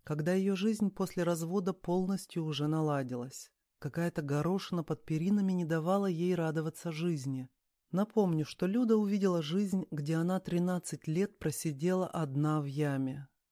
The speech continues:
Пока она надеялась, что её, может, кто-то рано или поздно спасёт, то есть находилась на третьей стадии торга судьбой и отказывалась принять своё бессилие, её мучения продолжались. Как только она перестала надеяться,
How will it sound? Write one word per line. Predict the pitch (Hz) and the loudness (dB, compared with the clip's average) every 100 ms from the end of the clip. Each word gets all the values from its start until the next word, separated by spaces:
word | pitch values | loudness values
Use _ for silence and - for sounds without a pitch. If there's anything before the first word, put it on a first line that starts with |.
| _ | _
Пока | 143 - 156 | -8 -2 0
она | 156 160 | 2 2
надеялась, | 160 151 147 180 185 156 147 | 2 0 0 0 2 0 -2
что | - 160 | -6 -2
её, | 165 180 | 0 0
может, | 180 180 170 175 | 0 0 -2 -4
кто-то | - - 180 170 | -8 -6 -4 -2
рано | 165 170 170 | 0 0 0
или | 160 | 0
поздно | 156 175 170 160 | -2 -4 -2 -2
спасёт, | 151 - 143 - 185 196 - - _ _ _ _ | -4 -6 -6 -4 -4 -4 -6 -18 _ _ _ _
то | 156 | -4
есть | 156 165 | -2 -2
находилась | 151 170 170 160 165 | -2 0 0 -2 -2
на | 170 | -2
третьей | 180 170 147 | 0 -2 -2
стадии | - - 151 143 | -8 -2 -2 -2
торга | - 160 147 135 | -4 -2 -2 -4
судьбой | - 151 143 170 196 190 _ _ _ - | -6 -8 -4 -2 -2 -4 _ _ _ -4
и | 170 | -2
отказывалась | 175 - 196 185 151 151 - | -2 -2 -2 0 0 -4 -4
принять | - 170 175 160 | -4 0 0 -2
своё | - 156 165 | -2 -2 0
бессилие, | 143 - - 214 214 135 131 _ _ _ | -2 -6 -4 -2 0 -2 -6 _ _ _
её | 147 156 185 | -4 0 2
мучения | 202 208 - 240 233 214 | 2 0 0 2 4 2
продолжались. | 190 180 190 175 160 147 139 - - _ _ _ _ _ - | 0 0 0 0 0 -2 -4 -12 -18 _ _ _ _ _ -6
Как | 170 - | -4 -4
только | - 196 202 175 156 | -4 2 2 2 0
она | 151 160 | 0 0
перестала | 151 151 151 - - 175 160 | 0 -2 -2 -4 -2 0 2
надеяться, | 151 135 143 185 190 - - 135 | 0 0 0 0 -2 -6 -10 -10